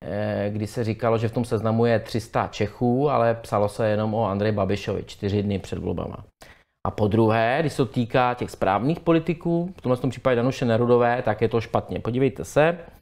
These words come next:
Tweet Jana Farského, který kandiduje do Evropského parlamentu za stan. Týden před volbami článek proti naší jedničce na kandidátce. Text v Enko C Z, to je Deník N, mi připomíná, jak se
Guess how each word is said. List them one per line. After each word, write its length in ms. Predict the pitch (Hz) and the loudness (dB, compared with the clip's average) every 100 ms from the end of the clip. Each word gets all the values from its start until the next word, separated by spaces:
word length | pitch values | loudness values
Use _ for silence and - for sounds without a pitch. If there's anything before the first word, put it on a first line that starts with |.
| _ _ _ _ _ _ - | _ _ _ _ _ _ 0
Tweet 360 | 147 180 190 160 | 2 4 4 4
Jana 200 | 131 95 | 2 2
Farského, 680 | 131 147 - 180 175 170 170 | 0 0 2 4 6 4 2
který 240 | 160 151 | 2 0
kandiduje 640 | 147 139 147 143 147 139 | 2 4 4 6 6 6
do 420 | 135 131 135 139 131 - | 6 6 4 2 -4 -8
Evropského 440 | - 127 131 - 127 | -2 0 0 2 2
parlamentu 540 | 120 123 135 131 123 | 4 2 2 0 0
za 120 | 101 | 0
stan. 380 | 95 - 104 92 | -2 0 0 0
Týden 400 | - 233 185 107 | 2 4 6 4
před 220 | - 151 | 2 2
volbami 420 | 143 180 165 165 160 | 4 4 4 2 0
článek 420 | - 143 165 160 | 2 2 2 2
proti 260 | 135 - | 2 2
naší 320 | 123 120 - 123 | 0 0 0 2
jedničce 540 | 113 127 127 - 135 | 4 2 0 -2 0
na 100 | 120 | 2
kandidátce. 840 | - 113 123 117 104 - - 85 - - _ _ - | 2 2 4 2 0 -4 -10 -10 -10 -18 _ _ 0
Text 500 | 160 170 - - - | 2 2 -6 -14 -20
v 160 | - - | -12 -2
Enko 500 | 123 131 127 135 123 - - _ | 2 2 4 4 2 -4 -18 _
C 220 | - 113 | 2 2
Z, 220 | 107 104 | 4 2
to 80 | - | 0
je 60 | 104 | 0
Deník 280 | 107 104 - | 2 2 2
N, 200 | 107 92 - - - | 0 -2 -12 -6 -2
mi 80 | |
připomíná, 840 | 110 - 131 185 185 175 165 165 - - - - _ | 0 2 2 4 4 4 2 -2 -6 -20 -20 -20 _
jak 300 | 117 160 - | 2 2 0
se 300 | - 156 120 | -2 4 4